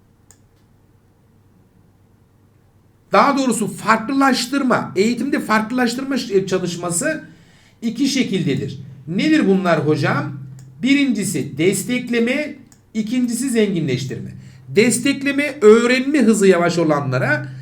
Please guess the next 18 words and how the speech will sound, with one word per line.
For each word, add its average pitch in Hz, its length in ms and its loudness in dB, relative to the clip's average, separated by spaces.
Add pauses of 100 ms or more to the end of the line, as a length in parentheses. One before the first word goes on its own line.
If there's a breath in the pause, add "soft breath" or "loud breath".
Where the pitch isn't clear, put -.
(220 loud breath)
zenginleştirme 254 1000 0
de 240 60 2
öğrenme 240 640 8
hızı, 247 580 2 (480 loud breath)
e, 175 40 -8 (280)
öğrenmesi 247 560 8
hızlı 220 300 4
olanlara. 139 580 -2 (320 loud breath)
Dolayısıyla 262 840 0 (420 loud breath)
öğrenmesi 277 680 6
hızlı 247 380 0
olanlara 190 680 2
zenginleştirme, 254 1300 -2 (420 soft breath)
zenginleştirilmiş 196 840 0
materyallerle 139 720 -2
ek 190 320 0
öğretim 226 380 0
fırsatı, 220 600 -4